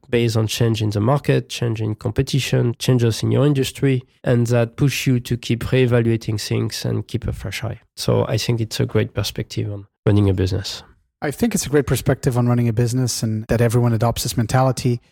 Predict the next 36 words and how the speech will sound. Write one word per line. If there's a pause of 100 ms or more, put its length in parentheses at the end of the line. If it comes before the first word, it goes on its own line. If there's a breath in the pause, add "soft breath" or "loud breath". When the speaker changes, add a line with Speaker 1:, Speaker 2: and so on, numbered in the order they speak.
(140)
Speaker 2:
As
I
mentioned
before,
getting
it
right
in
terms
of
nuancing (340)
with
when
do
you
step
back?
When
do
you
celebrate
achievements? (160)
For
example,
you
have
to
celebrate
achievements.
I
think
that's
an
important
part
of,